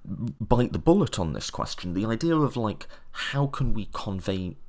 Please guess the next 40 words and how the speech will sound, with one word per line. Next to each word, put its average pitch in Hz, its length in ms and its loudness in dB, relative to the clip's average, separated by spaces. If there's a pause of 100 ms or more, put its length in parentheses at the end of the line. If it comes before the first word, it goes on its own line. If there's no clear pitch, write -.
(100)
like, 95 220 -2
these 87 180 -4
essentially 80 560 -4
contestable - 840 -8
claims 71 600 -4
across - 440 -6
languages? - 720 -6 (440)
The, 135 160 2
the, - 160 -6 (100)
I, - 400 0
you 156 100 4
know, 123 80 2
this - 300 0
is 151 80 2
a 92 140 2 (180)
really 98 400 6
great - 240 -4
question, - 440 -6 (180)
and 90 180 4
I, 95 240 2
I 95 80 2
haven't 110 400 -4
put 101 160 -2
enough 80 220 -4
thought - 320 -6
into 71 240 -8
this, 71 260 -8
and 85 80 -4
I 82 80 -2
don't 78 280 2
have - 180 2
a - 20 -2
full - 300 -2
theory 92 500 -2
of - 140 -8
this, - 180 -6
and 85 100 -4
I 82 40 0
think 80 240 -6
this, - 260 -6